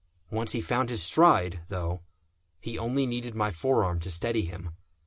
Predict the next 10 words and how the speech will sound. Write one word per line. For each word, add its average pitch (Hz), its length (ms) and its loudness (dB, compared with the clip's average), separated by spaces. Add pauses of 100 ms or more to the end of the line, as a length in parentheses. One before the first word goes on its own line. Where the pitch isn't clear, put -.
(120)
not 110 320 0
to - 120 -4
support 104 420 -2
him. - 200 -10 (1300)
I'd 90 340 -6
nearly 113 340 -4
forgotten 113 680 -2 (180)
in 95 120 -4
the 92 80 -2
chaos. 87 720 -2